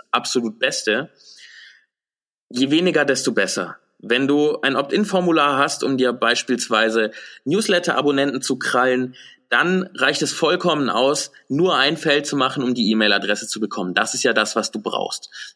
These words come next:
Die meisten nutzen aber trotzdem noch ein zweites Feld, um den Vornamen abzufragen.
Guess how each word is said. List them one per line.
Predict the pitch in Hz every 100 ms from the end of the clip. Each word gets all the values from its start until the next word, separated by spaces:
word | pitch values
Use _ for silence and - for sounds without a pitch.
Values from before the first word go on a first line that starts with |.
| -
Die |
meisten | 120 165 - 202 180 151
nutzen | 135 165 180 190 160
aber | 131 123
trotzdem | - 143 -
noch | 139
ein | 120
zweites | - 123 143
Feld, | - 127 -
um | 113
den | 95
Vornamen | - 107 135 156 165 170
abzufragen. | - - - 160 160 147 160 185